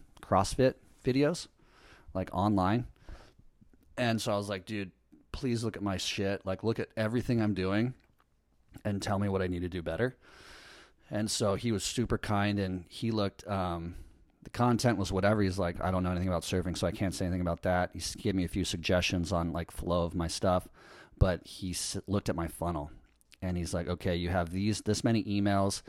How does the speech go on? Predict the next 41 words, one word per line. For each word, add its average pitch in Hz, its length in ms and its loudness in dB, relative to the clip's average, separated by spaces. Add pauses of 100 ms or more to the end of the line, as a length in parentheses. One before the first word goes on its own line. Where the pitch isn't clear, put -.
(380)
He's 90 200 -4
like, 92 240 -4 (440)
"Email, 104 520 2
say, 90 260 0
six." - 840 2
He's 98 260 -2
like, 90 360 2
"You 95 140 0
need 104 200 4
to 92 80 2
reword 87 480 0
it. 80 240 -4
Like, 85 340 -4 (720)
you 98 120 -10
gotta 101 240 4
be 90 260 -4 (160)
starting 95 420 0
to 80 60 -4
sell 87 300 0
super 92 440 2
hard 85 340 0
here, 76 320 -8 (320)
like, 87 200 -4
in 85 160 -4
this 82 260 -2
way." 76 340 -2 (140)
He's 92 180 -4
like, 90 160 -2
"You 92 60 -2
give 95 160 0
a 90 60 -2
thirty-day 104 480 0
money-back 92 500 2
guarantee. 90 500 -2
Like, 87 220 -4
you 92 80 -4
need 95 160 0
to 85 60 -4
say 87 260 0
that, 85 160 -2
like, 80 220 -6